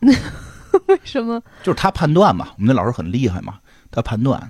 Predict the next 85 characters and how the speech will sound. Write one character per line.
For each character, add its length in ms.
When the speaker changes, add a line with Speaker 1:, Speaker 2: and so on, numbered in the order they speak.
Speaker 2:
就 120
是 60
说， 160
这 140
个 200
像 200
日 100
本 140
拍 200
这 120
个 60
片 220
子 80
里 80
边 160
儿， 60
就 160
是 80
爱 140
马 120
仕 140
小 180
姐 120
最 100
后 160
会 80
跟 180
这 60
个 80
宅 180
男 180
都 120
谈 240
恋 100
爱， 160
就 80
是 160
未 120
来 140
的 60
时 120
代 140
会 160
是 160
宅 140
男。 160
这 100
后 140
来 80
二 100
次 140
元 120
起 200
来 120
了， 140
因 60
为 80
我 180
当 240
时 80
我 100
上 220
学 100
的 80
时 80
候， 60
二 100
次 140
元 100
还 60
没 180
起 200
来 140
呢。 140
现 160
在 100
不 120
是 60
二 140
次 140
元 140
杠 180
杠 180
的 120
嘛， 160